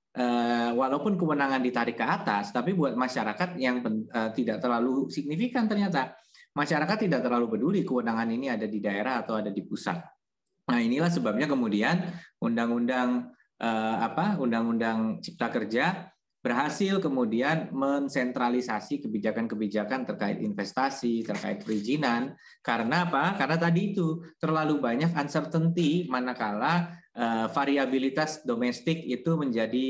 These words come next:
eh, faktor penentu dalam, eh, pelaksanaan kebijakan ekonomi suatu negara.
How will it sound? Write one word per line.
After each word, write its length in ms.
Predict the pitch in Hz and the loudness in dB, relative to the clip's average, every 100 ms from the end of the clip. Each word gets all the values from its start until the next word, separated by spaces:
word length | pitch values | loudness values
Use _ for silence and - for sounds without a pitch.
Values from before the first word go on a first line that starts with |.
| 131 | -2
eh, 420 | - 113 107 104 104 - _ | -4 -2 0 -2 -4 -10 _
faktor 320 | 135 - 131 | -6 -2 -2
penentu 480 | 131 123 120 156 165 | 0 0 0 2 2
dalam, 560 | 123 104 123 156 165 - _ _ | 2 2 2 2 -2 -4 _ _
eh, 200 | 113 110 | -2 -2
pelaksanaan 560 | 104 113 - 110 113 123 | 0 -2 0 0 0 -2
kebijakan 480 | 117 107 107 110 104 | -2 -2 -2 -2 -4
ekonomi 400 | 104 113 110 120 | -2 -2 0 -2
suatu 320 | - 107 107 | -2 -4 0
negara. 480 | 104 101 95 90 | -2 0 -2 -2